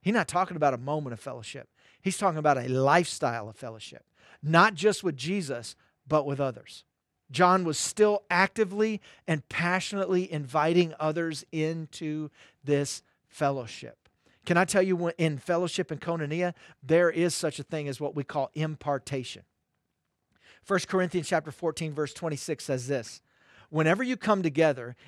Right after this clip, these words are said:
each one has a hymn, a teaching, a revelation, a tongue, or an interpretation. Everything is to be done for building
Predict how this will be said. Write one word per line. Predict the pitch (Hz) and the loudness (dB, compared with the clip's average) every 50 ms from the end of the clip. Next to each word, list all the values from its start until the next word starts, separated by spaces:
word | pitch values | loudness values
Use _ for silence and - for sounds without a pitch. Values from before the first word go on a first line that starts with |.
| _ - | _ 0
each | 180 190 - - | 0 0 0 0
one | 208 190 170 | -2 0 2
has | 160 165 151 131 | 2 2 0 0
a | 127 | -2
hymn, | 110 101 135 165 180 196 208 233 226 _ _ _ _ - | -6 -4 -2 0 0 -2 -2 -6 -10 _ _ _ _ -8
a | 139 | -8
teaching, | - - 180 190 185 - 202 190 185 180 - _ _ - | -4 -2 0 -2 0 -2 -4 -6 -6 -8 -12 _ _ -10
a | - 135 | -6 -2
revelation, | 147 165 180 175 180 170 165 175 - - 180 160 156 - | 0 0 2 2 2 2 2 0 -2 -6 -10 -12 -10 -10
a | - 135 | -12 -10
tongue, | - - 170 165 165 165 170 - | -4 -2 -2 -2 -2 -4 -6 -6
or | 151 147 143 | -6 -6 -4
an | 143 | -6
interpretation. | 131 127 - 160 147 - 160 - - 156 151 139 - 123 117 _ - - - - - | -6 -6 -6 -6 -6 -6 -6 -6 -4 -4 -4 -4 -8 -12 -16 _ -20 -20 -20 -6 0
Everything | 170 170 196 208 247 226 - - 226 214 208 | 2 2 4 2 0 -2 -2 -2 -2 -2 -2
is | 208 190 - | -2 -2 -2
to | - 190 | -4 -2
be | 156 156 151 | -2 -2 -2
done | 127 117 151 156 165 170 165 | -2 -2 -2 0 0 -2 -4
for | 156 - - 165 151 147 143 | -8 -8 -2 0 0 0 0
building | 131 117 _ - 147 156 165 175 175 165 185 180 175 175 170 | -2 -4 _ -2 0 0 2 0 0 0 0 -2 -2 -2 -8